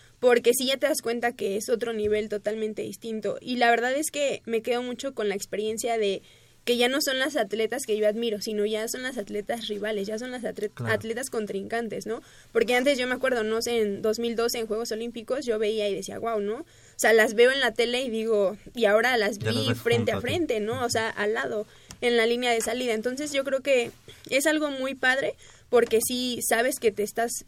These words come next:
Speaker 1: viendo en otro momento, que estás avanzando bastante. Sin embargo, también dices, "Bueno, ahora me estoy enfrentando a una realidad totalmente distinta". Y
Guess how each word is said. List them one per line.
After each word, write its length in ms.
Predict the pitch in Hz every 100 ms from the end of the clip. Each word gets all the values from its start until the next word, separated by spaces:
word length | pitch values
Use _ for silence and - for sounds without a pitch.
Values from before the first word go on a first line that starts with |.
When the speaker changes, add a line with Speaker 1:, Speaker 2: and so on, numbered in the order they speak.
| -
Speaker 1:
viendo 340 | 226 233 240
en 80 | 233
otro 220 | 226 240
momento, 500 | 220 208 220 233 311
que 80 | 226
estás 260 | - 240 262
avanzando 580 | 247 208 202 233 285
bastante. 520 | 226 196 226 226 247 320 - - -
Sin 180 | 247 233
embargo, 320 | 233 247 285
también 300 | 226 220 233
dices, 240 | 240 220
"Bueno, 240 | 220 240 214
ahora 220 | 214 254
me 80 | 220
estoy 180 | 226
enfrentando 560 | 233 254 202 208 214 220
a 40 |
una 160 | 226 233
realidad 420 | 220 208 208 214
totalmente 580 | - 214 214 214 220 220
distinta". 540 | 208 - 220 220 - -
Y 400 | 233 233 226